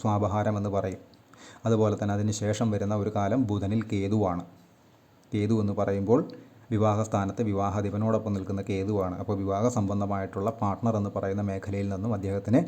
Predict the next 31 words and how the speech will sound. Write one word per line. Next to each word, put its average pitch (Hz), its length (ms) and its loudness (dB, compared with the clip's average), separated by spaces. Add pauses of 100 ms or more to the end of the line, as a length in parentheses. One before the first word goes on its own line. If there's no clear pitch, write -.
(320)
എന്തെങ്കിലുമൊക്കെ 107 720 2
കല്ല് 101 300 0
കടികൾ 98 360 0
ഉണ്ടാകാം. 92 500 2 (220)
അതിനുള്ളൊരു 101 440 -2
സാധ്യത 107 480 0 (480)
വളരെ 101 300 0
കൂടുതലാണ്. 92 480 -2 (320)
അപ്പോൾ 104 180 0
അതുകൊണ്ട് 107 400 2
അത്തരം 117 320 2
സാഹചര്യങ്ങൾ 107 540 0
ഉണ്ടായാൽ 113 400 6
തന്നെ 110 240 4
ഒഴിഞ്ഞു 104 320 2
മാറി 107 260 0
പോവുക, 95 320 -2 (160)
അതല്ല 95 340 0 (100)
എങ്കിൽ 104 200 -2
അതിന് 101 220 -2
വേണ്ടുന്ന 98 240 -2 (100)
മുൻകരുതലുകൾ 98 680 2 (540)
എടുത്തു 104 340 0
പോവുക 101 440 0
തന്നെ 95 220 0 (100)
ചെയ്യുക. 92 340 0 (920)
ഇതൊക്കെയാണ് 107 320 2
ഈ 107 100 -2
ഗ്രഹനിലയുമായി 101 540 0
ബന്ധപ്പെട്ട് 98 400 -4
പറയാനുള്ള 98 380 -2